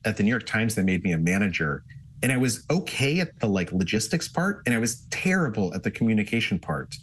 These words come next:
And then oftentimes I would come home and talk to my wife, and my wife would say something like, "Wait, you're supposed to be good at communication, right? <laughs> Like, you're, like,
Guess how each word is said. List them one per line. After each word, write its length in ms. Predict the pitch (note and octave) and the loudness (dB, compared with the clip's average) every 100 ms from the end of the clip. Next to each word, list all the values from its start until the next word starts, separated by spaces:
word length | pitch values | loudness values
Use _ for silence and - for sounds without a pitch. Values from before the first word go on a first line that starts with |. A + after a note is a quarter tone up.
| - - - - | -16 -18 -18 -4
And 140 | C3+ C#3+ | 2 2
then 180 | D3+ - | 2 0
oftentimes 540 | C#3 F#3 - F#3 F3 D#3 | -2 -2 0 0 2 0
I 40 | |
would 120 | C3 | 0
come 180 | - C3+ | -2 2
home 340 | B2+ B2+ B2+ - | 4 4 2 0
and 100 | A2+ | -2
talk 160 | A2 G#2+ | -2 -2
to 60 | |
my 100 | A2+ | 2
wife, 340 | A2 C#3+ E3 D3 | 2 2 0 0
and 80 | A2 | 0
my 100 | G#2 | 2
wife 240 | C3+ D#3 | 2 0
would 100 | D3 | 0
say 80 | - | -2
something 320 | G#2+ A2 A2 | -2 0 2
like, 300 | G#2+ G#2 F2 - - - - | 2 2 0 -8 -18 -8 -2
"Wait, 180 | - C#3+ | -2 0
you're 180 | C#3 | 0
supposed 400 | B3+ - - B3 | 2 0 0 0
to 60 | - | 2
be 100 | F#3 | 0
good 240 | C3+ D#3 | 0 -2
at 80 | C#3+ | -2
communication, 680 | - C#3 A#2+ - E3 - C#2+ | 0 0 0 0 0 0 -2
right? 240 | D2 F#2+ - | 0 0 0
<laughs> 0 | |
Like, 140 | D#3 | 0
you're, 140 | G3+ F#3+ | 2 0
like, 240 | G3 - | -2 -2